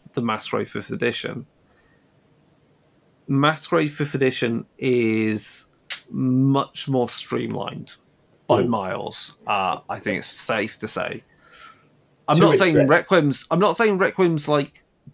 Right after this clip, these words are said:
Speaker 1: bloated and complicated. I just think there's... There's less that there is a, there's a degree of streamlining going on.
Speaker 2: Mm.
Speaker 1: And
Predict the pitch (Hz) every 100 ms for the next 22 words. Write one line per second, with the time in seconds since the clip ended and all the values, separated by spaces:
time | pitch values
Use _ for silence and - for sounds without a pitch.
0 | _ - 123 131 - 170 147 - 123 113
1 | 113 - 131 151 151 170 170 - 123 -
2 | - 135 123 - 123 113 - - - -
3 | - _ _ _ _ _ _ _ - 139
4 | 123 - - 123 127 127 - - - -
5 | 147 - - 139 _ _ - _ _ _
6 | _ _ _ _ _ _ _ _ _ _
7 | _ - - _ - 151 139 117 - -
8 | 147 143 147 147 143 131 139 139 135 143
9 | 139 131 135 143 139 123 - - - 131
10 | 123 120 110 110 110 113 104 104 107 107
11 | 113 _ _ _ - 190 180 - _ -
12 | 127 135 131